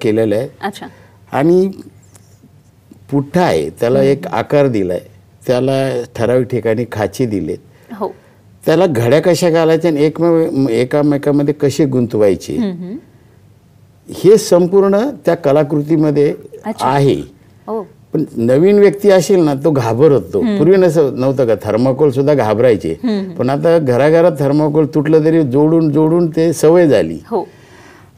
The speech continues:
Speaker 1: आणि हे पुठ्ठ्याचं हे सगळं नवीन आल्यामुळे सा-,
Speaker 2: अच्छा.
Speaker 1: साधारण व्यक्तीला वाटतं, "अरे,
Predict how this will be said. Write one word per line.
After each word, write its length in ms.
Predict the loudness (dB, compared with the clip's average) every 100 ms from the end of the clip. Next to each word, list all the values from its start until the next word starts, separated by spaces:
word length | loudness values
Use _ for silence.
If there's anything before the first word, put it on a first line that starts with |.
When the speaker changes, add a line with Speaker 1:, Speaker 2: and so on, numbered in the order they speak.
| _ -4
Speaker 1:
आणि 180 | 2
हे 100 | 4
पुठ्ठ्याचं 580 | 2 0 -2 2 2 4
हे 140 | 4 4
सगळं 400 | 2 2 2 4
नवीन 280 | 4 4
आल्यामुळे 600 | 4 2 2 2 2 0 -2
सा-, 220 | -2 -2
Speaker 2:
अच्छा. 200 | -2 -2
Speaker 1:
साधारण 200 | 0 2
व्यक्तीला 400 | 2 2 2 2
वाटतं, 280 | 0 0
"अरे, 120 | 2